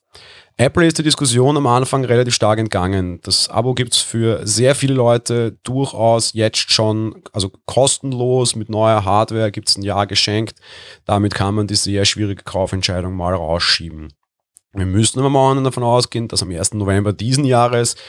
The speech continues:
die Leute eine Kaufentscheidung treffen müssen und die wollte ich jetzt mal so am Halb-, also zu, zu Halbzeit quasi abfragen. Die Frage war, ob ihr da draußen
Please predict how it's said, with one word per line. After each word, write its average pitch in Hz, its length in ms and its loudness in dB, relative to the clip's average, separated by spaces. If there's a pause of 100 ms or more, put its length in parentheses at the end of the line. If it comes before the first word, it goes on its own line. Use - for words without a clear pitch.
(280)
die 107 60 0
Leute 98 320 4
eine 101 160 -2
Kaufentscheidung 110 640 2
treffen 107 400 -2
müssen 107 320 -2
und 107 140 -4
die 160 160 -2
wollte 139 300 2
ich - 80 -8
jetzt 117 200 -2
mal 117 160 -2
so 98 280 -4
am 98 200 -2
Halb-, 92 360 -2
also 90 160 -8
zu, - 160 -12
zu 90 240 -8
Halbzeit 98 540 0
quasi 90 380 -4
abfragen. - 720 -8 (540)
Die 120 40 -4
Frage 160 300 2
war, 139 240 2
ob 127 240 2
ihr 156 180 2
da 160 60 4
draußen 123 580 2